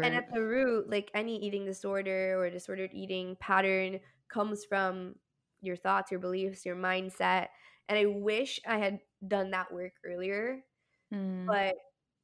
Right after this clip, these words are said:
Speaker 1: everything happens for a reason. I really believe that. And, like, the timing had to happen, happened for a reason. So I started gaining the weight back, and I'm a very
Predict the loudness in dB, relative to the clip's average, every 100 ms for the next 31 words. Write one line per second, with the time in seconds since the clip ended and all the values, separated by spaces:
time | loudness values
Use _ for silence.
0 | _ _ -2 0 0 -2 -4 -4 -6 -4
1 | -2 0 0 0 0 0 0 -2 -2 -2
2 | -2 0 0 -2 -6 -10 _ _ -4 -4
3 | -2 0 0 0 -2 -2 -4 -4 -8 -4
4 | -2 -2 -4 -6 -8 -12 _ _ _ -10
5 | -8 -6 -6 -8 -4 0 0 -2 -4 -4
6 | -6 -4 -2 -2 -4 -10 _ _ _ -4
7 | 2 2 4 2 2 2 0 2 2 2
8 | 0 -2 -2 2 4 2 0